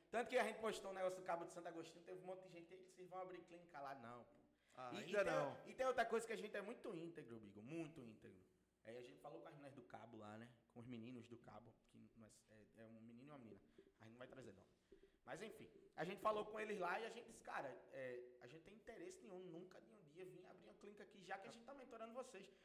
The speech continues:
Speaker 1: Que é um negócio meio lógico. Tipo, pô, a gente quer de fato que o cara prospere, pra ele ser um, um, um excelente estudo de caso, um excelente modelo de negócio.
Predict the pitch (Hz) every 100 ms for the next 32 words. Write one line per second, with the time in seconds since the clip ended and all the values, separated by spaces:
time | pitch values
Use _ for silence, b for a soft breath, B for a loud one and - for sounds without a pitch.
0 | B B 262 285 277 277 294 294 190 196
1 | - - - - - 165 135 156 110 B
2 | B - 147 185 190 190 196 233 233 -
3 | 208 220 226 220 220 226 254 - 180 143
4 | 123 - 160 175 180 180 185 180 170 165
5 | 165 160 175 180 180 185 - 185 175 180
6 | 131 131 120 143 151 165 185 180 165 156
7 | 156 131 123